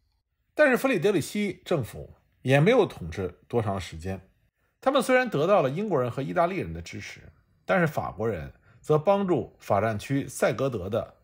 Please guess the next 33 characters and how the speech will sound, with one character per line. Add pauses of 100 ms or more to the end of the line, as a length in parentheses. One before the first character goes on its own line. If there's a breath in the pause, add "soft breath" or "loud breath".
一
群 (100)
极
右
组
织
分
子。 (1000 soft breath)
而
武
装
干
涉
的
罗
马
尼
亚
军
队
在
八
月
三
日 (140)
也
开
进
了
布
达
佩
斯。